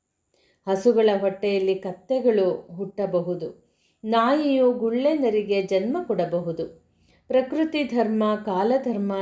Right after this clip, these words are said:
ದೇಶಧರ್ಮ, ಎಲ್ಲವೂ ನಶಿಸಿ ಹೋಗುತ್ತವೆ. ಕೇತುವು ಚಿತ್ರ ನಕ್ಷತ್ರವನ್ನು ಮೀರಿ ಸ್ವಾತಿ ನಕ್ಷತ್ರದತ್ತ ತೆರಳಿ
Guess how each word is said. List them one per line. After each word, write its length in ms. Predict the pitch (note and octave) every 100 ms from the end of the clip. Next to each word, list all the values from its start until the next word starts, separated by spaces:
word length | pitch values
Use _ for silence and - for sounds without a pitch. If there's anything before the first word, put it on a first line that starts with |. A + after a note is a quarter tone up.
| F#3
ದೇಶಧರ್ಮ, 720 | F#3 G#3 G#3 C#4 G#3+ F#3+ F#3 F#3 F3 - _ _ -
ಎಲ್ಲವೂ 500 | G#3+ C4+ D#4+ E4+ C#4
ನಶಿಸಿ 540 | A3+ G3 G3+ B3+ C4
ಹೋಗುತ್ತವೆ. 640 | A3+ F#3 F3 F3 F3+ D#3+ - - _ _ _ _
ಕೇತುವು 540 | A#3 A#3 A#3 A#3+ G#3 G3+ G3+
ಚಿತ್ರ 400 | A3+ A3+ - C4+
ನಕ್ಷತ್ರವನ್ನು 960 | C4+ G#3+ - A#3+ A#3 A3+ G#3 G3 F#3 F#3
ಮೀರಿ 540 | F#3 G3 F#3+ G3 C#4 B3 - - _ _ _ -
ಸ್ವಾತಿ 480 | - C#4 D4 D4 E4
ನಕ್ಷತ್ರದತ್ತ 960 | C#4+ A#3 - C4 - A#3+ A3 G#3+ - G#3+ G3 G3
ತೆರಳಿ 540 | G#3+ G#3+ B3 G#3+ G3